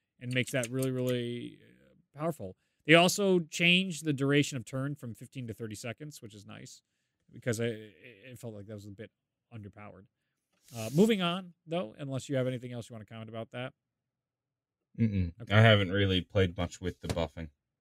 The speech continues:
Speaker 2: or
Speaker 1: No
Speaker 2: the, uh,
Speaker 1: problem.
Speaker 2: the
Speaker 1: Uh,
Speaker 2: adjustments.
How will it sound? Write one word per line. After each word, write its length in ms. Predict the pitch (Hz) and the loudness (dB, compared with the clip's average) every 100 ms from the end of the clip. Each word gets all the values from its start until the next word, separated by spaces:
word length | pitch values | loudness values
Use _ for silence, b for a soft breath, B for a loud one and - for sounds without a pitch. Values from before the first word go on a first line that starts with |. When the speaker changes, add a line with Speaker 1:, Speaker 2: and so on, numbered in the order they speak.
| _ | _
Speaker 2:
or 120 | 90 87 | 4 4
Speaker 1:
No 80 | |
Speaker 2:
the, 100 | 85 | 6
uh, 40 | 82 | 6
Speaker 1:
problem. 200 | 73 73 | 4 2
Speaker 2:
the 220 | 82 82 - _ _ _ _ | -4 -12 -16 _ _ _ _
Speaker 1:
Uh, 40 | 92 | 0
Speaker 2:
adjustments. 640 | 92 92 90 90 85 - | 8 8 8 2 -4 -6